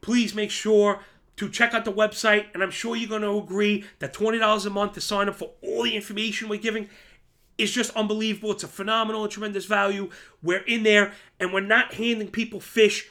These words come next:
We're creating a culture of fishermen, and it's really a beautiful thing. So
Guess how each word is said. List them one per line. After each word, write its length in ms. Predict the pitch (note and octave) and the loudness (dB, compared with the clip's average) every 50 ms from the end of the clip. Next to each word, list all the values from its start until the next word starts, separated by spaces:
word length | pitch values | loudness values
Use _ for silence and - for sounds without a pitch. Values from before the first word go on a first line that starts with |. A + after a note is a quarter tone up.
| _ - | _ -4
We're 140 | E3+ G3 G#3 | 0 0 0
creating 460 | G#3 - - G#3+ G#3+ G#3 G3+ G3 F#3 | 0 -2 -6 -2 0 0 0 0 -2
a 60 | E3+ E3 | -8 -8
culture 380 | - G#3+ G#3 G3+ - G#3+ F#3+ | -4 -4 -4 -4 -4 -6 -6
of 60 | C3 | -6
fishermen, 520 | - - G#3+ G#3 - F#3+ E3 D#3+ D#3 D3 - - - - - - _ _ _ _ _ _ - | -4 -6 -4 -4 -4 -8 -8 -8 -8 -10 -12 -16 -20 -20 -20 -20 _ _ _ _ _ _ -2
and 160 | F3 F3+ F3+ F3+ | 0 0 0 -2
it's 220 | - F3+ - - | -6 -8 -4 0
really 200 | A3 A3 G#3 G#3 | 2 2 2 2
a 60 | F#3+ | 2
beautiful 300 | D3+ G3+ G#3 F#3 D#3+ F3 | 0 0 -2 -2 -2 -6
thing. 220 | D#3 - E3 D3 C#3 | -8 -8 -8 -6 -6
So 220 | - E3 D3 - | -6 -6 -8 -8